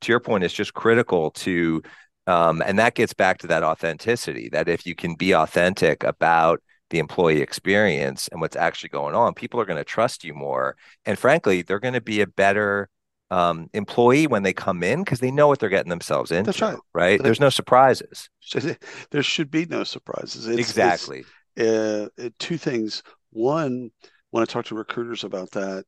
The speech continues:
Speaker 2: they kinda get it, right? When I talk to H R, they're like, "Yeah, we can't do that."
Speaker 1: Mm.
Speaker 2: Like, I, there's, there is a wall that I know that recruiters, corporate recruiters in particular, they hate, they face, and I'm not blaming H R, I'm just saying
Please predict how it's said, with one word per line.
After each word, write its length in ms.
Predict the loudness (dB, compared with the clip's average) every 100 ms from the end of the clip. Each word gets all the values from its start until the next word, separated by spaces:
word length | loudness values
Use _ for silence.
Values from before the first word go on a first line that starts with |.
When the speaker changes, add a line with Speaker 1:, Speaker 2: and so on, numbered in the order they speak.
| _
Speaker 2:
they 100 | -4
kinda 340 | -2 2 4 2
get 240 | 0 -6
it, 140 | -8 -14 _ _ _
right? 300 | -2 -2 -4 -14 -12
When 120 | -4 -2
I 40 |
talk 180 | 0 -2
to 80 | -2
H 200 | -4 -2
R, 160 | 0
they're 160 | 0 -2
like, 160 | -4 -4
"Yeah, 140 | -4
we 80 | -4
can't 240 | -6 -10
do 80 | -10
that." 160 | -18 -20 _ _ _ _ _ _
Speaker 1:
Mm. 220 | -16 -16 -18 -20 -20 _ _
Speaker 2:
Like, 200 | 0 2
I, 100 | 0
there's, 480 | 2 4 4 2 -2
there 220 | 0 2
is 160 | 2 0
a 100 | -2
wall 760 | -2 -2 0 0 0 -4 -12 _ _
that 160 | -2 -2
I 80 |
know 220 | 0 2 2
that 100 | 0
recruiters, 400 | -6 -4 -4 -4
corporate 360 | 0 0 0
recruiters 340 | -2 -2 -2 -2
in 100 | -4
particular, 600 | -2 -2 0 2 0 -2 -10 -16 -2
they 140 | 2 2
hate, 320 | 4 4 4
they 180 | 2 0
face, 580 | 0 0 2 0 -4
and 100 | -2
I'm 120 | 0 0
not 160 | 0 _
blaming 440 | -2 2 4 4 0
H 240 | -4 -4
R, 320 | -6 -4 -8
I'm 200 | -10 -12
just 220 | -10 -10 -4
saying 360 | -4 -4 -8